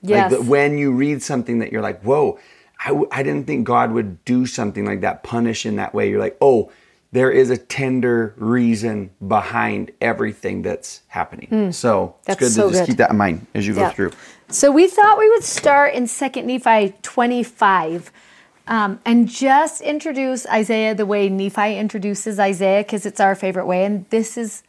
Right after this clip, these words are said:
Speaker 1: our week of becoming introduced to Isaiah. So Nephi's gonna say right at the very beginning, "I'm gonna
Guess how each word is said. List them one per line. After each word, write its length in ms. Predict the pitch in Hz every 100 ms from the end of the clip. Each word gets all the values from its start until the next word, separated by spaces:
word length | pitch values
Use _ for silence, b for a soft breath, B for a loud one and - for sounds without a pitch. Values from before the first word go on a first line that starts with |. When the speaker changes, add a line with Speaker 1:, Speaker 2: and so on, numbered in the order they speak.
| _ _ -
Speaker 1:
our 220 | 208 208
week 320 | 190 202 202
of 220 | 202 170
becoming 520 | 202 170 202 190 190 -
introduced 640 | 202 190 208 185 180 - -
to 380 | - 196 175 -
Isaiah. 420 | 185 175 185 170 - B B B B B
So 360 | - 262 240 196
Nephi's 460 | 247 311 349 359
gonna 200 | 320 277
say 380 | 269 269 254 247
right 420 | 180 208 226 247
at 80 | 247
the 60 | 226
very 180 | 233
beginning, 540 | 214 208 226 240 220 208 -
"I'm 320 | 214 254 269
gonna 300 | 277 277